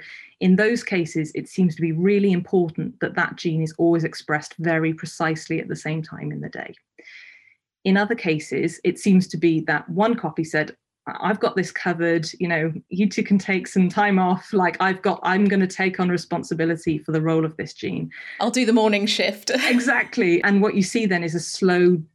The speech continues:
Speaker 1: decrease in the amplitude of expression of those genes. And then in still other sets of three genes, you've got genes that are originally the same gene in these three ancestral species,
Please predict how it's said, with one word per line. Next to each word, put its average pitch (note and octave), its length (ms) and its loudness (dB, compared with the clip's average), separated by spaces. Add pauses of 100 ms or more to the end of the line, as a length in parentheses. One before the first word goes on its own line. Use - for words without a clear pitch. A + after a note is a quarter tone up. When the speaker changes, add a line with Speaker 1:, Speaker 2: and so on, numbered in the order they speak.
(160)
Speaker 1:
decrease F#3 800 -2
in F3 160 0
the F3+ 140 -2
amplitude F3+ 600 -2
of D#3+ 120 -6
expression - 560 -8
of D#3 160 -10
those D#3+ 180 -8
genes. - 520 -10 (240)
And G3+ 140 4
then F#3+ 280 2 (220)
in G3+ 140 4
still A3 640 -2 (160)
other G3+ 420 0
sets - 360 -6
of D#3+ 120 -14
three D#3 220 -4
genes, - 460 -10 (420)
you've F3+ 200 2
got E3+ 280 -2 (320)
genes G3 440 4
that F3 280 2
are D#3+ 480 -2
originally F#3 600 4
the E3 120 -6
same F#3+ 400 4
gene F3+ 360 2
in F3 100 0
these F3 200 2
three E3+ 440 -2
ancestral E3 560 -6
species, - 720 -6